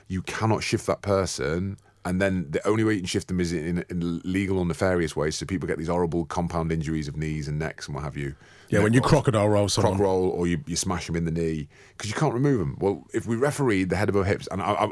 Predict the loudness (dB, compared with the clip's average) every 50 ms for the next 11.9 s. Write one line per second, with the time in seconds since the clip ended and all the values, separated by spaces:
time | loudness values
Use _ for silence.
0 | 0 0 -2 0 2 2 2 4 4 4 2 2 2 2 2 2 2 0 -2 -2
1 | -2 -2 0 0 0 0 2 0 2 2 2 2 2 0 0 -2 -2 -4 -2 -2
2 | -2 -2 0 0 -2 -2 -4 -4 -4 -2 0 0 0 0 0 -2 -2 -4 -6 -8
3 | -4 -2 0 2 4 4 4 2 2 2 2 2 2 4 4 2 2 0 -2 0
4 | 0 2 2 0 0 -2 -6 _ _ _ _ _ _ _ _ -16 -10 -6 -4 -4
5 | -2 0 0 0 0 -2 -4 -6 -6 -6 -8 -12 _ _ -16 -8 0 4 4 4
6 | 4 4 2 4 4 4 2 2 0 0 -2 -2 -2 -2 -2 -2 -4 -4 -4 0
7 | 2 4 4 4 4 4 4 4 2 4 4 4 4 4 4 4 4 4 4 2
8 | 2 2 2 2 0 -2 -4 -4 -4 -4 -4 -4 -4 -2 0 0 0 2 2 0
9 | 2 4 4 4 6 4 4 4 4 4 4 2 2 0 2 4 4 6 6 6
10 | 6 6 6 6 6 4 4 4 2 2 2 2 2 0 0 -4 -2 0 2 4
11 | 6 8 8 8 6 4 4 4 2 4 2 0 0 0 0 -2 0